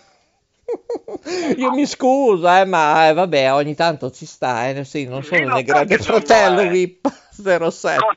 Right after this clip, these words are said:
Speaker 2: io sono stato in ospedale otto giorni, non ho capito più niente.
Speaker 1: Sì, no, ma ci sta tutto, eh.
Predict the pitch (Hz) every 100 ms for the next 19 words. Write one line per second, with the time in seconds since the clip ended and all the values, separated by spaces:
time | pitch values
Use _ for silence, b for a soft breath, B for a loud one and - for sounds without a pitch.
0 | 254 226 196 220 214 214 208 - 202 233
1 | 240 220 214 214 196 160 143 123 123 139
2 | 165 190 208 - 214 170 - 143 110 98
3 | - _ - - _ - - 147 156 139
4 | 127 110 107 - 113 - 117 - 135 110
5 | - 110